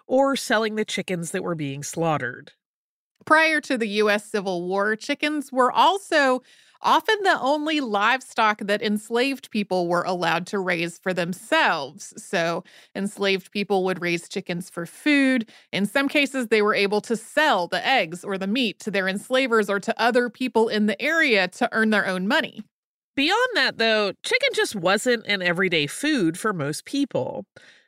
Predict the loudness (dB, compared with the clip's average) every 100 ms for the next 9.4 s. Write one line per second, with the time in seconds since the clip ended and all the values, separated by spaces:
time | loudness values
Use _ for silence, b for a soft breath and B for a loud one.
0 | B -10 -2 0 2 0 2 2 2 0
1 | 0 -2 0 2 4 4 2 0 -2 -4
2 | -4 -4 -4 -4 -4 -4 -6 -4 -2 0
3 | -2 -2 -4 -2 -4 -2 -4 -6 -6 -6
4 | B B B -8 0 0 2 2 2 0
5 | -4 -2 -4 -2 0 -2 -2 -6 -4 -4
6 | -4 -4 -2 -2 -2 -4 0 0 0 -2
7 | -2 -2 -4 -2 -2 -2 -4 -8 -8 -6
8 | -4 -4 -6 -6 -6 -8 -10 -12 -2 0
9 | 0 -4 -16